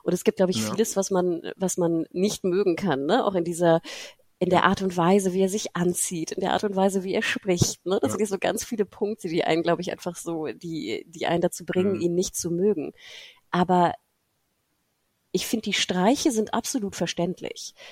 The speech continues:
Speaker 1: Aber jetzt wirklich seine
Speaker 2: Ja.
Speaker 1: Karriere komplett zu zerstören, ne? Also diesen Mann komplett zu
Speaker 2: Mhm.
Speaker 1: zerstören, verstehe ich nicht so ganz. Und klar, du hast recht, also mit Sandpiper
Speaker 2: Ja.
Speaker 1: und so, da sind viele Punkte, ich glaub, es ist so eine ganze, es hat sich viel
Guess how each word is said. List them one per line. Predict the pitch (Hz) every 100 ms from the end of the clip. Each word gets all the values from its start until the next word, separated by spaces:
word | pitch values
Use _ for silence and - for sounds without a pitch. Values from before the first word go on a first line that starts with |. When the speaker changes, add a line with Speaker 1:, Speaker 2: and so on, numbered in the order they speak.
| -
Speaker 1:
Aber | 175 190
jetzt | 185 220 -
wirklich | 214 214 202
seine | 202 196
Speaker 2:
Ja. | -
Speaker 1:
Karriere | 190 180 185 277 269
komplett | - 185 - 226 254
zu | - - 196 185 170 -
zerstören, | - 202 180 - - 226 240 131 -
ne? | 214 403
Also | 180
diesen | 170 170
Mann | 170 240 170
komplett | 185 180 202
zu | - 113
Speaker 2:
Mhm. |
Speaker 1:
zerstören, | 107 208 220 202 170 - - - - -
verstehe | - 226 - 254
ich | 269
nicht | 254 269 -
so | 208 165
ganz. | 160 147 - - -
Und | 214
klar, | - 233 165
du |
hast | 185 -
recht, | 160 180
also | 160
mit | 170 -
Sandpiper | 214 226 226 202 202
Speaker 2:
Ja. | 175
Speaker 1:
und | 196
so, | 185
da | 180
sind | 190
viele | - 233 262
Punkte, | - 226 208 185 165 -
ich |
glaub, | 208
es | 208
ist | -
so | 214
eine | 202
ganze, | 185 196 190 180 - - - _ _ _ _ _
es | -
hat | 220
sich | - 196
viel | - 214